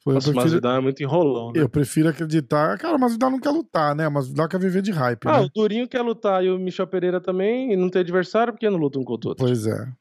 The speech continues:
Speaker 1: Pois
Speaker 2: Não
Speaker 1: é.
Speaker 2: é? Os dois reclamam que não tem
Speaker 1: Ah.
Speaker 2: adversário. Ah, não tem adversário, bota um contra o outro, então.
Speaker 1: Exatamente. Exatamente.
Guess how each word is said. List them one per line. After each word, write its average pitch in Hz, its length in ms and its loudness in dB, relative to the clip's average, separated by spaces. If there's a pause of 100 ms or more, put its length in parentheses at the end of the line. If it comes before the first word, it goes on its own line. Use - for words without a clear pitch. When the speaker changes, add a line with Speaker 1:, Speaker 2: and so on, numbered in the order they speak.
(420)
Speaker 1:
Pois 110 240 -4
Speaker 2:
Não 247 100 4
Speaker 1:
é. 196 100 2
Speaker 2:
é? - 20 2
Os 147 160 -2
dois 226 180 2
reclamam 220 380 0
que 214 100 -4
não 202 80 -4
tem 190 80 -4
Speaker 1:
Ah. 190 60 2
Speaker 2:
adversário. 214 600 -2 (240)
Ah, 262 200 0
não 220 80 -6
tem 226 100 -8
adversário, 208 540 -2
bota 185 220 0
um 262 40 -6
contra 262 220 -4
o - 20 2
outro, 226 180 -2
então. 180 280 -4 (240)
Speaker 1:
Exatamente. 113 800 -4 (380)
Exatamente. 117 760 -10